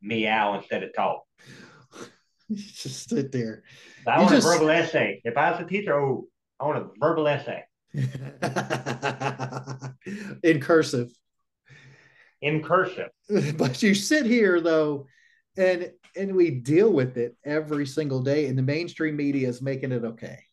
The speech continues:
Speaker 2: They're like, "Well, you should have those feelings, and I know you're a dude and you wanna be a woman. You had 'em since you were born, and you should be who you are."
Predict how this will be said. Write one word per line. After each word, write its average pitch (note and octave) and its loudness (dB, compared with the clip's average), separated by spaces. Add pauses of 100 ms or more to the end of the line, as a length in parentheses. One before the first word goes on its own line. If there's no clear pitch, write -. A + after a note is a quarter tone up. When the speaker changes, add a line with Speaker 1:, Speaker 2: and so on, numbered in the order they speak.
Speaker 2:
They're C3+ -2
like, C3 0
"Well, C#3+ 0
you D3 -6
should C3+ -6
have G#2 -14 (420)
those B2+ -6
feelings, A2 -10
and G#2+ -16 (600)
I C3+ -2
know E3 4
you're D#3+ 6 (120)
a B2 -14
dude E3+ 4
and D3 -4
you F3 0
wanna D#3+ -4
be D#3+ -6
a D3+ -4
woman. E3 -6
You F3 0
had E3 -2
'em D#3 -4
since D#3+ -4
you D#3 2
were C#3+ -2
born, D#3 0
and C3+ -12 (360)
you D#3+ 0
should D3 -2 (320)
be F#3+ -2
who F#3 4
you D#3+ 0
are." A2+ -2